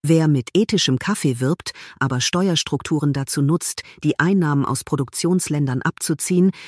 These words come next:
zerstört die Glaubwürdigkeit seines eigenen Nachhaltigkeitsversprechens. Jason Ward, Mitautor der Studien des Forschungszentrums sicta, kritisiert:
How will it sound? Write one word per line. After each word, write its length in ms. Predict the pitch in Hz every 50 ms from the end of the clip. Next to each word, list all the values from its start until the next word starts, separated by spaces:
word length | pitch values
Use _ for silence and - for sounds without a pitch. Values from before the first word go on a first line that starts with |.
| - - -
zerstört 460 | - - 190 - - 220 233 240 -
die 100 | 185 160
Glaubwürdigkeit 840 | - 151 160 185 214 - - 196 190 190 170 - - - 160 160 -
seines 340 | - 143 139 139 131 - -
eigenen 400 | 139 151 156 175 165 170 170 165
Nachhaltigkeitsversprechens. 1400 | 156 139 131 - - 117 107 110 107 - - 117 101 - - 117 104 - - 117 110 - - 87 - - - - _ _ _ _ _ _ _ _ _ _ _ _ _ _ _ _ _ _ _ _ _ _ _ _ _ -
Jason 400 | - 226 262 247 - 240 208 175
Ward, 420 | 170 160 180 233 - - - - _ _ _
Mitautor 520 | - 185 196 - - 190 190 185 - 185 180
der 140 | 170 165
Studien 440 | 156 - - 202 202 180 170 160 151
des 140 | 147 143 -
Forschungszentrums 920 | - - 185 175 - 180 160 147 - - 156 151 - - 139 135 - -
sicta, 380 | - 185 - - 185 175 170 165 - - - - - - _ -
kritisiert: 680 | - - 175 - 180 156 143 175 202 220 - -